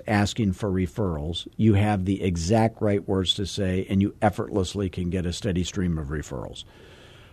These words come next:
When you are, uh, cold calling up and down the street through neighborhoods or door knocking, you have the exact right words to say, and you can book five listing appointments a week doing that.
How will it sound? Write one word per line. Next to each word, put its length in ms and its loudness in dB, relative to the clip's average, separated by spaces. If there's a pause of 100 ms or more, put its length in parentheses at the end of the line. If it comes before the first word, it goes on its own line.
(100)
When 240 8
you 260 8
are, 500 4 (220)
uh, 460 2 (680)
cold 240 8
calling 340 2 (220)
up 140 2
and 140 8
down 240 8
the 80 4
street 420 4
through 160 4
neighborhoods 800 4 (140)
or 160 6
door 280 8
knocking, 540 2
you 180 4
have 200 4
the 140 4
exact 480 0
right 240 2
words 320 2
to 140 -4
say, 420 -2
and 160 2
you 80 4
can 180 2
book 240 0
five 340 0
listing 320 0
appointments 520 -6
a 40 -6
week 300 -6
doing 300 -4
that. 200 -12